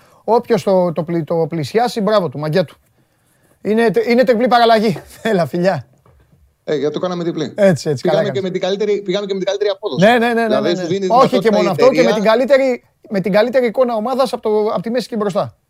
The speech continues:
Speaker 1: Εντάξει, σωστό είναι.
Speaker 2: Και εγώ, εγώ, εγώ θεωρώ σημαντικό σε παιχνίδια που είναι απόλυτης ισορροπίες,
Speaker 1: Ναι.
Speaker 2: ισορροπίας, να σου δίνει και η εταιρεία το δι-, το δικαίωμα να πάρεις μαζί σου το χ. Δηλαδή, στα, και στα δύο παιχνίδια που διάλεξα, μας δίνουν εταιρείες το δικαίωμα να πάρουν με-, μαζί μας το χ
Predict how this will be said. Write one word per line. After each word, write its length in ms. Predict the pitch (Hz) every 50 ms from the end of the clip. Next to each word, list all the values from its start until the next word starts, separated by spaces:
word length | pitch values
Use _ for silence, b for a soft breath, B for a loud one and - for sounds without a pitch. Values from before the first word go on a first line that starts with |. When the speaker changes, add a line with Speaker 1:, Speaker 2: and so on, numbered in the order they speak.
| _ _
Speaker 1:
Εντάξει, 220 | - 190 160 - -
σωστό 240 | 175 143 190 185 151
είναι. 100 | 127 110
Speaker 2:
Και 80 | 123
εγώ, 240 | 151 147 143 170 180 -
εγώ, 220 | 139 139 127 - _
εγώ 220 | - 143 131 165 185
θεωρώ 220 | 180 180 170 190
σημαντικό 680 | 190 190 185 185 170 - 143 123 143 143 151 175 196 208 _ _
σε 160 | - - 139
παιχνίδια 460 | - 135 123 156 175 180 185 165 151
που 100 | - 175
είναι 100 | 185 165
απόλυτης 500 | 143 - - 175 185 190 185 185 190 185
ισορροπίες, 720 | - 170 143 127 120 120 131 131 131 139 160 180 - - -
Speaker 1:
Ναι. 80 | 170 165
Speaker 2:
ισορροπίας, 580 | 165 135 120 110 - 135 139 165 190 190 - _ _ _ _ _
να 120 | - 139
σου 140 | 139 - 139
δίνει 260 | 123 165 196 202 196
και 140 | 202 202 156
η 20 |
εταιρεία 420 | 147 139 - 135 139 170 196 185 180
το 120 | 190 160 139
δι-, 200 | 139 143 135 -
το 80 | - 139
δικαίωμα 640 | 123 120 123 131 139 139 139 143 170 190 202 190 196 190
να 120 | 139 143
πάρεις 260 | - 190 196 190 190
μαζί 220 | 170 165 175 175 196
σου 120 | 175 180
το 120 | - 170
χ. 60 | 139 - 180 160 120 107 _ _ -
Δηλαδή, 240 | 131 135 143 165 180
στα, 160 | 175 175 156
και 140 | - 202 202
στα 160 | 196 202 185
δύο 180 | 180 180 175
παιχνίδια 680 | 180 170 143 - 160 160 147 135 135 131 117 113 - _ _ _ _ _ _ -
που 80 | 131
διάλεξα, 640 | 117 131 151 143 151 151 147 - 190 202 214 202 -
μας 160 | 165 156 156 151
δίνουν 180 | 208 214 208
εταιρείες 320 | 202 - 180 175 196 208 190
το 60 | 185
δικαίωμα 280 | 170 165 196 214 214
να 120 | 196 185 196
πάρουν 380 | 202 214 214 208 214 214 208
με-, 220 | 202 202 202 202 196
μαζί 220 | 190 180 175 196
μας 140 | 208 208 196
το 120 | - 175
χ 60 | 151